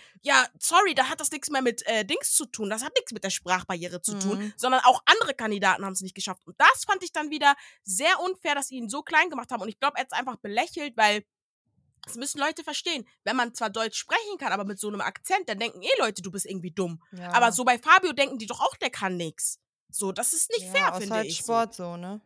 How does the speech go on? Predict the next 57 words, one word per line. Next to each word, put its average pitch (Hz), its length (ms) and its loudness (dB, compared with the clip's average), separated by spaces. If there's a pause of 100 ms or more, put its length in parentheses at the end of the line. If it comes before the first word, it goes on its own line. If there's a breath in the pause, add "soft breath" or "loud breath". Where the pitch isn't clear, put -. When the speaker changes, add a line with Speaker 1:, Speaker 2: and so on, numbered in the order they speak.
Speaker 1:
Ja, 214 180 0
genau. 320 380 4 (140)
Aber 269 240 8
trotzdem, 403 560 0 (300)
wie 269 100 -8
gesagt, 330 320 6 (240)
das 269 160 -4
fand 269 160 -4
ich - 160 -12
cool 320 100 -6
von 240 160 -12
Gloria. 311 260 -4
Sie 269 80 -8
hat - 40 -12
mit - 80 -20
ihm 208 120 -12
gesprochen, 277 340 -6
sie 247 60 -8
hat 220 40 -14
ihn - 80 -10
aufgemuntert. 254 640 -2
Ich - 160 -10
hätte 240 260 -8 (160 soft breath)
Nico 233 400 -6 (220)
auch 233 220 6
nicht 170 140 -14
die 156 60 -16
fünfhundert 156 480 -18
gegeben. 165 240 -18 (140)
Und 220 260 -6
du, 381 140 10
Gustav, 320 360 2 (200 loud breath)
wenn 202 180 -2
du 330 80 2
das 359 260 2
so, 277 200 -6
äh, 269 320 -6
äh, - 0 -
äh, 233 560 -6 (380 soft breath)
weißt, 349 440 6
dann 269 100 0
hättest 285 320 0
du 330 160 4
sagen 285 280 6
sollen, 254 180 2
Nico, 269 240 -6
setz 247 200 -4
das 240 120 -8
ba-, 185 240 -2
Ganze 233 260 -2
mal 190 120 -2
aus 285 200 2
und 208 120 -8
ihn 220 80 -6
nicht 233 180 -4
so 202 320 -2 (420)
runtermachen. 208 600 -8